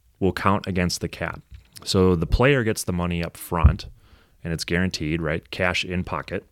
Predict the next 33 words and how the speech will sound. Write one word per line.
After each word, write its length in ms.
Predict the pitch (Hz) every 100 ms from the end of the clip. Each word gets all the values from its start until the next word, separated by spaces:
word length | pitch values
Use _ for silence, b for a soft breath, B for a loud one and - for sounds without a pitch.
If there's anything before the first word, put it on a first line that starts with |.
| _ _ - - - - - B B B -
The 100 | 87
team 440 | - - 131 127
gets 240 | 107 104 -
to 140 | 101
spread 440 | - - - 92 -
out 320 | 92 101 - -
that 180 | 92 90
signing 340 | - 85 87
bonus 460 | 82 80 80 80 -
throughout 400 | - 87 85 82
the 100 | 87
course 340 | - 82 82
of 80 | 87
the 140 | 82 82
year. 280 | 80 82 b b b b b b b - -
Um, 340 | 85 82 78 -
and 160 | 92 92
that 180 | 92 107
includes 680 | 117 - 107 107 110 101 -
things 300 | 98 98 90
like 180 | 90
void 420 | 82 82 87 92 85
years, 340 | 80 82 85
which 160 | 85 -
have 160 | 85
kind 220 | - 85
of 100 | 85
exploded 640 | 82 - - 85 80 95 98
in 140 | 98
recent 300 | 104 - 113
years 280 | 104 113 95
with 120 | 85
the, 100 | 82